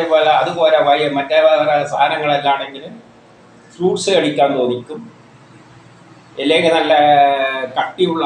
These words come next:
ആഹാരം കഴിക്കാൻ തോന്നിപ്പിക്കും. നമ്മുടെ ശരീരത്തിന് എന്താണോ ആവശ്യം അതിനനുസരിച്ചുള്ള ഒരു പ്രേരണ. രോഗം ഉണ്ടാകുമ്പോൾ നമ്മളെ കൊണ്ട് പ്രേരിപ്പിക്കും ഒരു ഡോക്ടറെ പോയി കാണാൻ, മരുന്ന് കഴിക്കാൻ. ഡോക്ടറെ അയാളെ പ്രേരിപ്പിച്ചിട്ട് അതിനനുസരിച്ചുള്ള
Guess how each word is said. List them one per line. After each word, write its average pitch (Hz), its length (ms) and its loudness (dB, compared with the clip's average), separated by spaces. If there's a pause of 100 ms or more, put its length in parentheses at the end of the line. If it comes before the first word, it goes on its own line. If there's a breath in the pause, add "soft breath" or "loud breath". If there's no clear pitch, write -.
ആഹാരം 139 360 0
കഴിക്കാൻ 127 300 -4 (120)
തോന്നിപ്പിക്കും. 117 560 -10 (1120)
നമ്മുടെ 180 260 0
ശരീരത്തിന് 214 500 0
എന്താണോ 196 300 0 (160)
ആവശ്യം 175 380 0
അതിനനുസരിച്ചുള്ള 175 920 -2
ഒരു 156 160 -4
പ്രേരണ. 139 340 0 (160)
രോഗം 160 300 2
ഉണ്ടാകുമ്പോൾ 165 440 0 (140)
നമ്മളെ 151 300 -4
കൊണ്ട് 147 240 -8
പ്രേരിപ്പിക്കും 139 460 -8
ഒരു 131 160 -6
ഡോക്ടറെ 123 280 -4 (180)
പോയി 117 220 -10
കാണാൻ, 117 240 -6 (680)
മരുന്ന് 127 360 -2
കഴിക്കാൻ. 117 400 -4 (2000)
ഡോക്ടറെ 143 340 0
അയാളെ 165 320 4
പ്രേരിപ്പിച്ചിട്ട് 151 600 0
അതിനനുസരിച്ചുള്ള 143 760 -2